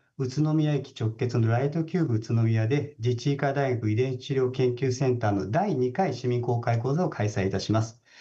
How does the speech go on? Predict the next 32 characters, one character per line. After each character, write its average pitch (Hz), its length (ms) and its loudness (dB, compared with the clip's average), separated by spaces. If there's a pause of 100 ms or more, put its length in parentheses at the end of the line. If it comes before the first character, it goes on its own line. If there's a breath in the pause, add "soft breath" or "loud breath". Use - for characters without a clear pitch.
(380 loud breath)
す - 180 0
で 143 140 2
に、 127 280 0 (220)
え 117 160 4
ー、 101 100 0
実 113 240 0
際 175 160 2
に 185 80 2
で 120 100 -2
す 113 120 -6
ね、 117 200 0
遺 120 160 0
伝 143 200 2
子 - 120 -10
治 175 120 -4
療 135 140 2
を 123 40 2
受 127 140 -2
け 117 40 -2
た 107 120 -2
患 135 260 0
者 139 140 0
さ 147 140 -2
ん 143 80 0
や 135 100 -2
ご 120 120 0
家 156 140 0
族 165 240 -2
の 110 100 2
体 117 280 0
験 123 240 2
談、 98 260 -2